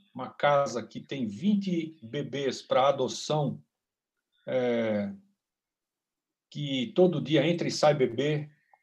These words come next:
que é adotado e o juiz manda outros. Então, é um processo com a, o Poder Judiciário muito forte também,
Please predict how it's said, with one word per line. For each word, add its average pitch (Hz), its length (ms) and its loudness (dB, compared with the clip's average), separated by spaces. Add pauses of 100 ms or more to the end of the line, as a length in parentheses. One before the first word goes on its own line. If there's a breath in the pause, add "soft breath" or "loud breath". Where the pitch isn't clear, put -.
(240 soft breath)
que 123 760 -6
é 123 220 0
adotado 131 680 4
e 117 300 4
o 123 160 2
juiz 139 680 0 (300)
manda 131 380 2
outros. 135 500 2
Então, 151 280 -4
é 139 200 -6
um 117 100 -6
processo 139 680 2
com 143 280 -2
a, 113 460 0
o 110 100 -8
Poder 131 200 -4
Judiciário 127 440 -2
muito 190 220 4
forte 151 400 2
também, 131 480 -2